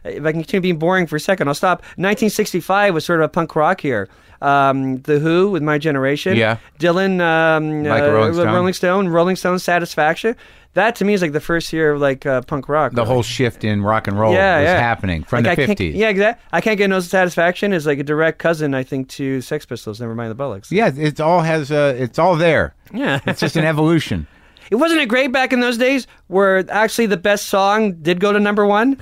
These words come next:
Speaker 2: <laughs> Yeah.
Speaker 1: That's
Speaker 2: I'm
Speaker 1: what I wanna live again.
Speaker 2: I don't know what the charts are anymore. I don't know how it works. I don't know anything. There seems
Speaker 1: I
Speaker 2: to be a lot of them.
Speaker 1: Are there even singles? I, I don't know.
Speaker 2: Yeah,
Speaker 1: Is
Speaker 2: there,
Speaker 1: it a
Speaker 2: I mean
Speaker 1: made-up thing in the, the bottom Rolling Stone? "Oh, something's number seven, but what are they number seven on?"
Speaker 2: Yeah,
Speaker 1: I
Speaker 2: no, they have the charts still. I don't know what they are.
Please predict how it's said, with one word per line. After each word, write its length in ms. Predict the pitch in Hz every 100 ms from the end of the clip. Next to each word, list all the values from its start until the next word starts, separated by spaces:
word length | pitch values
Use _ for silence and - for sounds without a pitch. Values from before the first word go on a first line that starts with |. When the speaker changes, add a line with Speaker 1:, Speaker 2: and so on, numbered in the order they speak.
| -
Speaker 2:
<laughs> 0 | 196 143 180 190 -
Yeah. 340 | 151 131 147 - 139 -
Speaker 1:
That's 220 | 196 190
Speaker 2:
I'm 60 | 233
Speaker 1:
what 0 |
I 60 | 208
wanna 240 | 196 196
live 180 | 208 226
again. 380 | 147 131 123 - -
Speaker 2:
I 100 | 139
don't 200 | 160 156
know 160 | 151
what 200 | 139 139
the 80 | 123
charts 360 | - 127 120 131
are 200 | 127 104
anymore. 460 | 90 85 82 76 80
I 100 | 120
don't 160 | 131
know 120 | 127 113
how 200 | 113 107
it 100 | 95
works. 320 | 131 151 -
I 80 | 117
don't 100 | 123
know 140 | 131
anything. 360 | 131 110 80 - -
There 100 | 104
seems 200 | 117 123
Speaker 1:
I 40 |
Speaker 2:
to 60 | 123
be 100 | 120
a 80 | 95
lot 240 | 95 120
of 60 | 139
them. 220 | 151 175
Speaker 1:
Are 80 | 185
there 100 | 202
even 180 | 214 208
singles? 520 | - 196 208 254 254
I, 300 | 180 175 160
I 20 |
don't 160 | 170 170
know. 60 | 196
Speaker 2:
Yeah, 100 | 190
Speaker 1:
Is 60 |
Speaker 2:
there, 120 | 147 -
Speaker 1:
it 60 |
a 40 | 220
Speaker 2:
I 80 |
mean 60 | 202
Speaker 1:
made-up 240 | 220 226
thing 180 | - 233
in 80 | 220
the, 60 | 196 190
the 120 | 165
bottom 300 | 185 190 190
Rolling 220 | 180 196
Stone? 200 | 185 208
"Oh, 120 | 247 214
something's 300 | 220 220 208
number 180 | 185
seven, 380 | 160 226 214 156
but 100 | 170
what 120 | 190
are 40 | 208
they 100 | 202
number 200 | 196 185
seven 320 | 226 233 185
on?" 280 | 139 135 151
Speaker 2:
Yeah, 100 | 180
Speaker 1:
I 20 |
Speaker 2:
no, 180 | 160 185
they 160 | 175 175
have 200 | 196 180
the 100 | 147
charts 320 | 151 180 -
still. 180 | 120 107
I 80 |
don't 100 | 147
know 100 | 143
what 140 | 101 -
they 140 | 87
are. 220 | 82 95